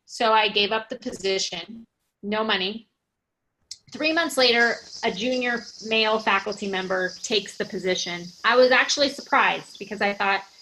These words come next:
"This is not, this is, this is, there's no pay for this. I'm surprised he would do this for nothing."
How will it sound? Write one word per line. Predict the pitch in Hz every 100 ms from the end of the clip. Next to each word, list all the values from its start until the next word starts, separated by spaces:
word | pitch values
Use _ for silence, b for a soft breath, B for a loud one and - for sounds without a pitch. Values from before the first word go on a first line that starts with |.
| B 220 -
"This | 294 -
is | 403
not, | 254 254 233 226 - _ -
this | 269 285
is, | 254 - _
this | 254 247
is, | 233
there's | 254 240 247
no | 254
pay | - 285 453 -
for | -
this. | 190 185
I'm | 202
surprised | 202 - 226 233 233
he | 247
would | 220 185
do | 214
this | 208 208
for | 220
nothing." | 214 453 262 202 180